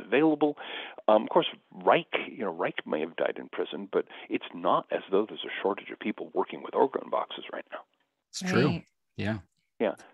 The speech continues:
Speaker 1: So, y-, you know, it's, it's a constant thing. People keep on rediscovering the life force.
Speaker 2: Yeah.
Speaker 3: Mm-hmm.
Speaker 1: And they keep on being yelled at by scientific fundamentalists of the kind that I was describing a moment ago for discovering the life force, but they keep on discovering it because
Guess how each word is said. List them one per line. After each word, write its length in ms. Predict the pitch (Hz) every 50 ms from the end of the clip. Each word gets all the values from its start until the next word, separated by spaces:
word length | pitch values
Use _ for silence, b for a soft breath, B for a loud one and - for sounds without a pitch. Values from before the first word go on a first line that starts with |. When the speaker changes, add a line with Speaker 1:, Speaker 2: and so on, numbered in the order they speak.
| - - - - -
Speaker 1:
So, 160 | 123 113 B B B B B -
y-, 100 | 160 151 - -
you 60 | - 147
know, 120 | 120 117 135 143 -
it's, 180 | 160 170 180 - - - -
it's 200 | - 208 - -
a 60 | - -
constant 580 | - - - - - - - - 233 190 -
thing. 160 | - 175 220 -
People 240 | - 175 185 - 190 - -
keep 160 | - 208 - -
on 180 | 190 175 151
rediscovering 760 | 147 143 131 - 120 - - - 107 95 - 95 85 82 80
the 60 | 78
life 200 | - - - - - - -
force. 180 | - - - - - - - - _ _ _ _ _ _ _ _
Speaker 2:
Yeah. 160 | 214 131 127 -
Speaker 3:
Mm-hmm. 520 | - 196 196 196 - _ - - - - 151
Speaker 1:
And 120 | 147 147
they 60 | 139
keep 240 | 139 - - 214 -
on 140 | 185 170 156
being 220 | 139 135 131 120
yelled 440 | 98 95 101 104 113 113 110 104 104
at 220 | 92 92 90 87 - - - _ _
by 400 | 90 87 85 85 90 87 85 65 - 107 95 - -
scientific 340 | - 82 82 85 90 90 85 - -
fundamentalists 680 | 90 82 80 82 85 82 - - - 55 - - - -
of 80 | 78 73
the 60 | 80
kind 280 | - - - 73 - 76 80
that 100 | - -
I 40 | -
was 120 | - - - - -
describing 440 | - - - - - - - -
a 40 | -
moment 280 | - - 156 170 - -
ago 180 | 82 - 64 - - B B B B B B B B B -
for 120 | - 123 110
discovering 480 | - - - - 110 104 - 104 95
the 80 | 87 80
life 160 | 76 - - - -
force, 140 | - 147 - - -
but 100 | 208 -
they 80 | 240
keep 220 | - - - - -
on 100 | 254 208
discovering 540 | - - - - 196 - - 71 82 85
it 160 | 95 - - -
because 340 | 170 165 - - - 127